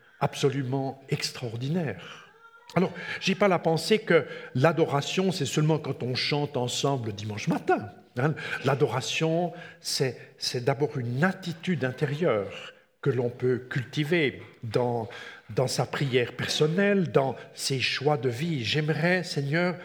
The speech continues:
ce que je traduis dans mon quotidien reflète cette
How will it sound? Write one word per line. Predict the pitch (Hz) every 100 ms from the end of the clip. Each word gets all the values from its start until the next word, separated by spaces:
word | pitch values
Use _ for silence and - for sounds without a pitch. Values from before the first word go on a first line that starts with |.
| - - -
ce | - 143
que | - 135
je | 120 120 120 - - -
traduis | - 170 165 123 156 165 143
dans | 123 117
mon | 117
quotidien | 110 160 160 156 107 147 160 185 180 - - - -
reflète | - 196 214 - 202 165 - - - 95 - - _ - _ -
cette | - - 127 -